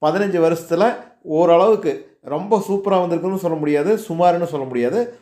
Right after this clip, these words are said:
ஓரளவுக்கு வந்திருக்கு இந்த மரமெல்லாம். இதுல என்ன அப்படின்னா, இந்த தோட்டத்துல வந்து தண்ணி வசதி வந்து கொ-, கொஞ்சம் குறைவுங்க. ஏன்னா இது வந்து ஒரு வறட்சியான பகுதியில் இருக்குது, பல்லடத்துக்கு பக்கத்துல இருக்கு.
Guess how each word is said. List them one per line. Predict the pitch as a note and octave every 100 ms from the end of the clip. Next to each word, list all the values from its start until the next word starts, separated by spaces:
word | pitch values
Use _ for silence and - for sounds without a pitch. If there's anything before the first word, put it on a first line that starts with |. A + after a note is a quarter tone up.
| _
ஓரளவுக்கு | C3 C#3+ E3 G#3+ G3
வந்திருக்கு | C#3+ C#3+ C3 B2
இந்த | A#2
மரமெல்லாம். | A#2+ A#2+ A#2+ F3+ - - _ -
இதுல | D3
என்ன | E3 F#3 A#3+ A#3
அப்படின்னா, | F3 D#3+ G#3
இந்த | F#3 E3
தோட்டத்துல | D#3+ F#3+ A3+ A3+
வந்து | G3+ D#3 F3+ F#3+
தண்ணி | D3 E3 A3
வசதி | F#3+ E3 F3
வந்து | D#3+ D3+ F#3
கொ-, | C#3 B2+ B2+
கொஞ்சம் | C#3 D3+ D3+
குறைவுங்க. | C#3+ D3 C3+
ஏன்னா | A#2 C3 D3+
இது | C#3
வந்து | C3+ E3+
ஒரு | D3+ B2+
வறட்சியான | B2 C3 - E3 E3
பகுதியில் | C#3 C#3+ C#3
இருக்குது, | A#2+ G#2+ G#2+ A2+
பல்லடத்துக்கு | B2+ D3+ C#3+ -
பக்கத்துல | B2+ C3+ A#2
இருக்கு. | A2+ A#2+ - -